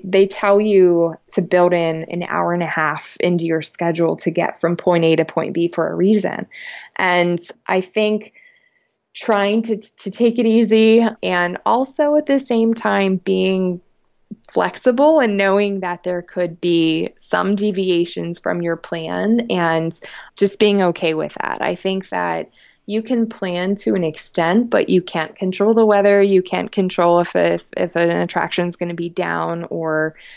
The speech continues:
if, if something's gonna happen down there. And so having some, some backup ideas of where you might wanna grab some food or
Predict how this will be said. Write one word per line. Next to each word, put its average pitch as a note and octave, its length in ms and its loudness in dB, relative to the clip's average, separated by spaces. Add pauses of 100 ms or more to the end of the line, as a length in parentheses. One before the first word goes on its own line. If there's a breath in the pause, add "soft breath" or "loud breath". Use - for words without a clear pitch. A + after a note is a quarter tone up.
(180 loud breath)
if, D#3+ 480 -2
if F3 160 2 (280)
something's G3 540 0
gonna F3 240 -6
happen E3+ 380 -8
down E3 240 -4
there. D#3 380 -2
And F3 200 -4
so E3 360 0 (260 loud breath)
having A#3 400 0
some, G#3 500 -6
some G3+ 260 -6
backup F#3 400 -4
ideas F3 680 0
of D#3+ 140 -2
where F3 200 0
you F3+ 160 2
might E3+ 260 -4
wanna E3+ 220 -6
grab E3 340 -6
some F3 220 -10
food C4+ 420 0
or E3+ 360 4